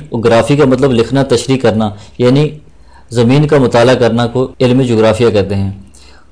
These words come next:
और एक दूसरी तारीफ़ ये है कि जोग्राफिया ज़मीन पर कुदरती नकूश,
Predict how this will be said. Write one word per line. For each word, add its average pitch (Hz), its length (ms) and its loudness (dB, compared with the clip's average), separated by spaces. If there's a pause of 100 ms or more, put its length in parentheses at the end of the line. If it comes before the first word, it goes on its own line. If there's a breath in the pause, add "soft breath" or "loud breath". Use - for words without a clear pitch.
(140)
और 127 140 2
एक 123 120 0
दूसरी 127 260 -2
तारीफ़ 147 280 2
ये 147 120 2
है 156 80 4
कि 151 520 -2
जोग्राफिया 123 520 2
ज़मीन 127 340 2
पर 160 160 2
कुदरती 143 500 0
नकूश, 131 460 0